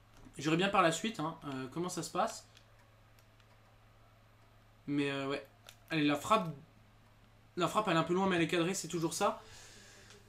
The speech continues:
Et, euh, bah là, l'équipe que je voulais vous proposer à thème, c'est l'équipe, euh, une équipe colombienne. Alors, cette équipe, je vous la proposerai, euh, bientôt, dans quelques, dans quelques jours. Dans quelques, ouais, dans quelques jours, je pense.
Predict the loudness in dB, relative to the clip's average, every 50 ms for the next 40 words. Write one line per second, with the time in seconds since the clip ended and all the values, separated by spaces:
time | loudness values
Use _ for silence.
0 | -6 10 12 12 12 12 12 12 12 12 10 8 8 10 10 8 8 8 8 8
1 | 6 6 4 4 4 4 4 6 6 6 6 6 4 0 -2 -2 0 0 2 4
2 | 2 2 4 4 2 2 2 0 0 0 2 0 0 -2 0 -2 -2 0 4 6
3 | 8 8 8 8 8 8 6 6 6 4 4 2 4 4 6 6 6 6 4 4
4 | 6 8 8 10 10 10 8 6 6 4 4 0 -4 -10 -18 -20 -20 -20 -20 -20
5 | -20 -20 -20 -20 -20 -20 -20 -20 -20 -20 -20 -20 -20 -20 -20 -10 2 4 4 4
6 | 4 4 2 2 2 2 2 2 2 2 4 4 4 4 6 4 2 4 4 4
7 | 4 4 2 4 6 6 6 6 4 2 2 4 2 2 2 2 2 0 0 2
8 | 4 6 6 6 6 4 2 0 0 0 2 0 0 2 0 -2 -2 -2 -4 0
9 | 2 0 0 2 2 4 6 8 8 10 10 8 6 6 4 4 2 0 0 -2
10 | -2 0 0 0 0 0 0 0 0 0 0 -4 -6 -6 -8